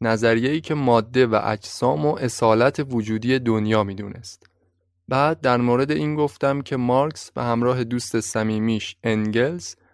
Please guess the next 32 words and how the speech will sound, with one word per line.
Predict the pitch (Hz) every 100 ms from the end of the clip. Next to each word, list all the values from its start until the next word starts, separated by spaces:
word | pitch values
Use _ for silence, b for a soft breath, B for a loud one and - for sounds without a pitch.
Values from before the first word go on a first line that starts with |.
| _
منتقد | 123 120 120 127 120 135 160 180
سیستم | - 120 - - 135 151
سرمایه‌داری | - 113 110 107 107 104 104 104 113
بودند. | 107 101 - - _ _ _ -
سیستم | 117 110 127 113
سرمایه‌داری | 101 107 104 107 107 107 113 147
یا | 151 143 139
کپیتالیسم. | - 117 113 107 101 98 98 - - _ _ -
سیستمی | 131 - 147 165
که | 165 151
اساسش | 147 117 - 139 151 156 143
بر | 120 110
مبنای | 110 107 - 120 131
مالکیت | 127 117 107 104 - 131 139 147
خصوصی | - 117 - 107 - 113
بود. | 110 - _ - _ _ _ _
مارکس | 135 143 147 -
و |
انگلز | 120 117 117 127 160 180 -
خیلی | 143 135 123
زود | 117 135 180 -
به | 120 117
اتفاقات | 120 - 120 117 117 131 117
و | 107
جنبش‌های | 104 113 110 110 107 131 135
سیاسی | 113 - 113 107 - 135 117
زمان | 104 107 107 107
خودشون | 131 143 147 156 151
تو | 123 -
اروپا | 117 117 110 127 147
نفوذ | 147 - 139 -
کردن. | 104 98 101 120